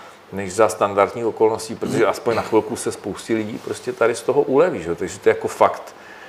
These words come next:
děsivý období, nebo ne děsivý, ale jako šílený, jedno z těch nejšílenějších období, kdy místo toho klidu prostě je, ah, všechno strašidelný, navíc třeba loni podpořeno tím, že nás teda jako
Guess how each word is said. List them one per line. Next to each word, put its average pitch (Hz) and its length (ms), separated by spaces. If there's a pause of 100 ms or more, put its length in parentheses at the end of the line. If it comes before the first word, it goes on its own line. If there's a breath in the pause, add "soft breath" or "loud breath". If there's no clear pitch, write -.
(420 loud breath)
děsivý 131 500
období, 113 300
nebo 117 200
ne 90 160
děsivý, 85 380
ale 104 100
jako 104 140
šílený, 107 640
jedno 104 200
z 101 60
těch 120 200
nejšílenějších 110 920
období, 101 380
kdy 113 140
místo 110 320
toho 117 240
klidu 107 360
prostě 101 420
je, 110 240 (1400 loud breath)
ah, - 520 (400 loud breath)
všechno 107 340
strašidelný, 110 680
navíc 98 240
třeba 107 220
loni 101 260
podpořeno 107 520
tím, 98 200
že 110 80
nás 95 180
teda 107 180
jako 101 200